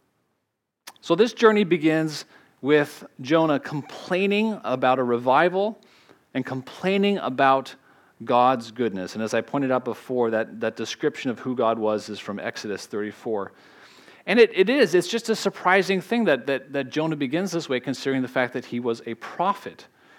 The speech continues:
Nevertheless, the Lord responds to what he says,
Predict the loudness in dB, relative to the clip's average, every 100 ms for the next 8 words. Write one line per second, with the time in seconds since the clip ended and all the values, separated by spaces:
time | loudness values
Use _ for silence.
0 | _ _ _ _ _ _ 0 2 2 0
1 | 2 2 0 -6 -12 _ _ _ _ _
2 | -10 0 2 6 6 6 2 0 2 4
3 | 4 2 -2 -4 2 0 0 -8 -8 -6
4 | -4 -2 -2 -4 -8 -14